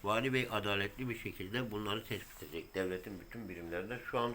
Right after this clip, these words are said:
son darbe için Vali Bey'in makamı kullanılıyor. Doğu'yu alt üst ettiler. Üç kuruş için darbeciler. Şimdi Batı'yı, Türkiye'yi tamamen tarihten silecekler. Aklınca bu ülkeyi ele geçirecekler.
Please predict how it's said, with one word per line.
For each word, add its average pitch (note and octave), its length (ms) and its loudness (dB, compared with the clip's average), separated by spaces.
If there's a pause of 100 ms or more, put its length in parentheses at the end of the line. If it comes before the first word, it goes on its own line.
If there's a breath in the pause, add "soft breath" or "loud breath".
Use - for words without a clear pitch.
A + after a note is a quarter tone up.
(120)
son C3 240 0
darbe G2+ 300 4
için B2 320 -4
Vali G2+ 340 2
Bey'in A2 200 -2
makamı F2+ 440 0
kullanılıyor. C2+ 600 -6 (680 loud breath)
Doğu'yu A#2 320 6
alt C#3+ 300 8
üst - 200 -6
ettiler. A2 500 -2 (540)
Üç A#2+ 200 0
kuruş F2+ 280 -6
için A#2+ 240 -10 (220)
darbeciler. F#2+ 560 4 (520 loud breath)
Şimdi B2+ 260 0
Batı'yı, G#2+ 420 2
Türkiye'yi A2+ 480 0
tamamen G#2 500 4
tarihten F2+ 580 0
silecekler. D#2+ 560 -4
Aklınca G#2 520 -2
bu G#2+ 80 2
ülkeyi F#2+ 540 2 (100)
ele E2 180 0
geçirecekler. C#2 760 -10